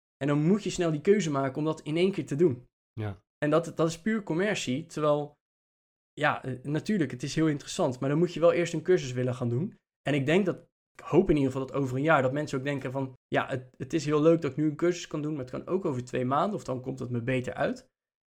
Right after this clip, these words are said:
Speaker 2: Mhm.
Speaker 1: En dat dat, eh, budget dus ook wat langer beschikbaar is. Dat het niet meer het ellebogenwerk, het schouderwerk is en dat daardoor ook de opleiders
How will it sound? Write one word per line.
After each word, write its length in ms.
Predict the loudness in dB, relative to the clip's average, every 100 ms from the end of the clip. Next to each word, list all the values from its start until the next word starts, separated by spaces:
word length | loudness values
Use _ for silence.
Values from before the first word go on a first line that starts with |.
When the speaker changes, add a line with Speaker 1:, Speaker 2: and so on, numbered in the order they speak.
| _ -8
Speaker 2:
Mhm. 260 | -4 -4 -8 -14 _ _ _ -4
Speaker 1:
En 220 | -2 -2
dat 180 | -4 -2
dat, 360 | -2 -6 -10 -18 -12
eh, 260 | -8 -6
budget 380 | -6 -2 0 0
dus 160 | -2 -4
ook 100 | -4
wat 120 | -2
langer 320 | 2 2 2
beschikbaar 500 | -2 -4 -4 -4 -6
is. 280 | -10 -18 -20 -12
Dat 180 | -10
het 140 | -10 -2
niet 200 | -2 0
meer 120 | -4
het 140 | -4
ellebogenwerk, 680 | 0 2 2 0 0 0 0
het 100 | -2
schouderwerk 540 | 0 2 2 2 2
is 140 | -2 -10
en 140 | -6
dat 200 | -4 -2
daardoor 380 | 2 2 2 -2
ook 300 | -2 -2 -4
de 200 | -10 -4
opleiders 800 | -2 -2 0 0 0 0 -4 -12